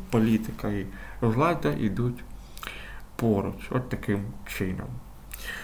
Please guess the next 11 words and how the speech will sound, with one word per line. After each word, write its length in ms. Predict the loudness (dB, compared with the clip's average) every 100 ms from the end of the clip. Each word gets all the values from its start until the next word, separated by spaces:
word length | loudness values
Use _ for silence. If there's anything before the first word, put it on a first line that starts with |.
| -10 -8 4
Що 200 | 6 6
ж, 60 | 2 -8 -2
йдемо 420 | 2 6 6 6
далі 420 | 4 4 4 4 2 2
і 180 | 4 4 0 -2
поговоримо 640 | 0 2 4 4 4 4
з 80 | 4
вами 380 | 4 4 4 2 0 -10 -12 -12 -12 -6
про 360 | 4 6 6 2
функції 840 | -4 -2 4 4 4 0 -2 0 0
політики. 760 | 0 0 0 0 -2 0 -2